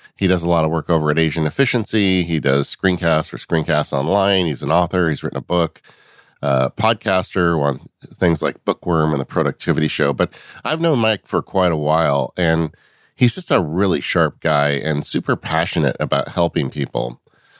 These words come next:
Uh, Mike's got his own kind of free agent journey. He's a little earlier on the path than, uh, than Jason was and me, frankly. But I think that's kinda cool too. So I'm really excited about having Mike on the show.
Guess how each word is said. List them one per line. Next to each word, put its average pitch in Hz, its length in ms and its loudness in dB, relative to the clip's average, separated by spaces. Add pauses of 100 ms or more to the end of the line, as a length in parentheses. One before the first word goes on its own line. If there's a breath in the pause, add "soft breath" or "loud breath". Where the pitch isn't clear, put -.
(160 soft breath)
Uh, 78 300 2
Mike's 90 320 -2
got 120 220 0
his 101 120 0
own 107 360 2 (380)
kind 113 180 2
of 104 100 0
free 120 220 0
agent 113 380 -2
journey. 117 520 0
He's 113 240 2
a 104 60 2
little 117 320 2
earlier 120 440 2
on 120 140 0
the 113 60 0
path 123 400 -2
than, 92 260 2
uh, 85 240 2
than 90 220 0
Jason 95 360 0
was 107 280 2
and 87 180 2
me, 104 320 0
frankly. 107 480 -2 (560 loud breath)
But 139 180 2
I 135 120 2
think 160 140 -4
that's 160 180 0
kinda 143 240 0
cool 143 240 2
too. 104 540 0
So 113 440 0 (400 soft breath)
I'm 127 140 0
really 165 220 2
excited 110 460 0
about 85 320 2
having 90 300 0
Mike 85 300 2
on 85 100 2
the 80 80 2
show. 78 480 0